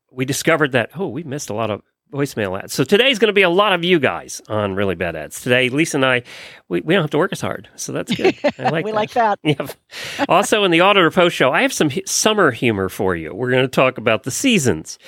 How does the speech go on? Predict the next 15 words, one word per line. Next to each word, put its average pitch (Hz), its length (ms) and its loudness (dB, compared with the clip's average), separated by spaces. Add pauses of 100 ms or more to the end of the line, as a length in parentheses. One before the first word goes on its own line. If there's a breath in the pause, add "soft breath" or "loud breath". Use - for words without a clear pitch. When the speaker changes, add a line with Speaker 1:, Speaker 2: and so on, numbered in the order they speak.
(440 loud breath)
Speaker 1:
Uh, 104 340 0
and 113 320 2
where 185 200 4
are 214 60 0
you 208 200 0
at? 196 160 2
You're 180 140 4
in 143 120 2
Tennessee. 160 440 2
Is 147 100 0
it 139 180 -6
hot 156 280 -2
there 147 200 4
like 135 200 2
here? 147 320 2